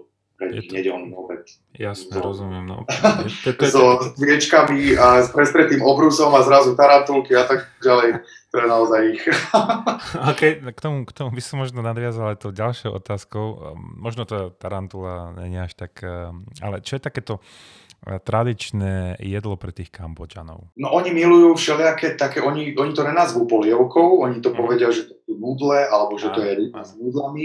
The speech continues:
Speaker 2: Mhm.
Speaker 1: ale milujú všetky veci zaliaté proste šťavou.
Speaker 2: Ok, ok.
Speaker 1: E, čiže je tam, je, sú tam rôzne druhy karíčok, jeden to je ich national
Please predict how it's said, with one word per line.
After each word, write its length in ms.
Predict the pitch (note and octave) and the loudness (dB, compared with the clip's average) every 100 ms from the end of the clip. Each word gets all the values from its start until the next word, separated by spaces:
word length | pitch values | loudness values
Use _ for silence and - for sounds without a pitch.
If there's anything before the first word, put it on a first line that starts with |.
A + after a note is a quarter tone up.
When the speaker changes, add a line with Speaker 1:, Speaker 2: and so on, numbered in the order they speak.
| D3 | -10
Speaker 2:
Mhm. 220 | A2 A2+ A#2 | -14 -16 -4
Speaker 1:
ale 160 | A2 A#2+ | -2 0
milujú 300 | C#3+ D3 C#3+ | -2 -2 -2
všetky 420 | - D3 - - C#3+ | -2 -4 -6 -10 0
veci 300 | C3 C3 C3 | 0 0 -2
zaliaté 560 | B2+ B2+ C#3+ C3+ A2+ | 2 4 4 2 0
proste 320 | A2 A2 - A2 | -2 -6 -6 -6
šťavou. 480 | - G#2+ G#2 A2+ | -2 -2 -2 -4
Speaker 2:
Ok, 80 | G#2+ A#2 B2 _ _ | -6 -12 -14 _ _
ok. 160 | A2 _ | -20 _
Speaker 1:
E, 160 | A2+ G#2+ G#2 | -4 -2 -2
čiže 300 | C3 B2 A#2+ A#2 A2+ B2 | -4 -2 2 4 6 4
je 80 | B2 | 4
tam, 400 | A#2+ A2+ A2 - _ - _ _ _ _ - | 2 0 -4 -16 _ -20 _ _ _ _ -8
je, 300 | B2 C3 C3 | -2 -2 -2
sú 100 | C#3 | -2
tam 220 | C#3 C3 | 0 2
rôzne 320 | C3 C#3 C#3 | 2 2 0
druhy 320 | C3 C3+ C3 | 0 0 -2
karíčok, 800 | - A#2+ B2 C3+ - D3 D#3 - | 0 2 2 0 0 -2 -2 -2
jeden 480 | B2 A#2 A#2+ B2+ B2+ | 0 2 2 0 0
to 160 | C3 B2+ | 2 2
je 160 | B2 | 0
ich 40 | A#2 | -4
national 640 | C3 C3 C#3+ C3 B2+ A#2+ | -2 -2 -2 0 0 -2